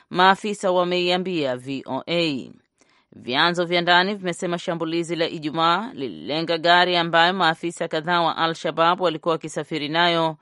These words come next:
karibu na kijiji cha Kunyabaro kusini mwa Somalia katika mkoa wa Lower Shabelle.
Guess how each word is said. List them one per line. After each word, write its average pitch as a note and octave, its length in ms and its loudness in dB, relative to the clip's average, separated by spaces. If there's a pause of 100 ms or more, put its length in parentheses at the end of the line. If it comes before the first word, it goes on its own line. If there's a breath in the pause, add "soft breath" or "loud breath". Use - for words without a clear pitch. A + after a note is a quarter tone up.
(480 soft breath)
karibu A3 580 2
na F3 180 0
kijiji E3+ 440 -8
cha D#3 160 -2
Kunyabaro E3 720 2
kusini E3+ 520 -2
mwa D3+ 160 -2
Somalia E3+ 500 0
katika F#3 340 -4
mkoa D#3+ 480 0
wa D3 180 2
Lower C3+ 280 0
Shabelle. D3 800 -2